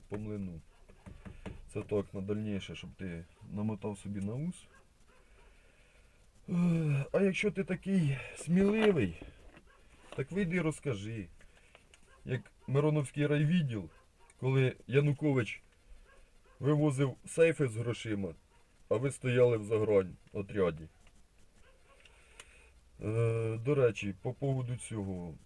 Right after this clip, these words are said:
По Ржищеву обласна прокуратура вже шукає людей,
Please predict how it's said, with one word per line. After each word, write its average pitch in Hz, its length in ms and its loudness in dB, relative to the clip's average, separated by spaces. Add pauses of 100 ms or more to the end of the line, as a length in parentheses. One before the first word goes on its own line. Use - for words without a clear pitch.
(180)
По 135 120 0
Ржищеву 127 920 -4 (800)
обласна 139 460 0
прокуратура 139 800 -2 (920)
вже 127 640 -2
шукає 120 380 -2
людей, 92 380 -10